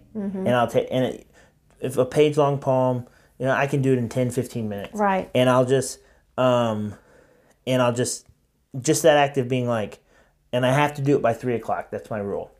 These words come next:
Speaker 1: Mm-hmm.
Speaker 2: And so it'll be like, I'm getting busy after lunch, I'm getting rolling,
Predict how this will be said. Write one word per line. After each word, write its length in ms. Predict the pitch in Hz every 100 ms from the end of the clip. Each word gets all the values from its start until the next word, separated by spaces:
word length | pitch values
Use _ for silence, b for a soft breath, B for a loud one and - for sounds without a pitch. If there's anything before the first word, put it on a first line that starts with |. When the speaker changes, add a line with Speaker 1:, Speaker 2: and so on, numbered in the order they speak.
| 220
Speaker 1:
Mm-hmm. 360 | 208 196 190 190
Speaker 2:
And 160 | 123
so 220 | 113 123 -
it'll 260 | 123 123
be 140 | 117 117
like, 180 | 104 104
I'm 100 | 120
getting 180 | 123
busy 280 | 131 131 135
after 240 | 127 131 131
lunch, 280 | 131 113
I'm 100 | 120
getting 180 | 117 120
rolling, 400 | 127 139 139 135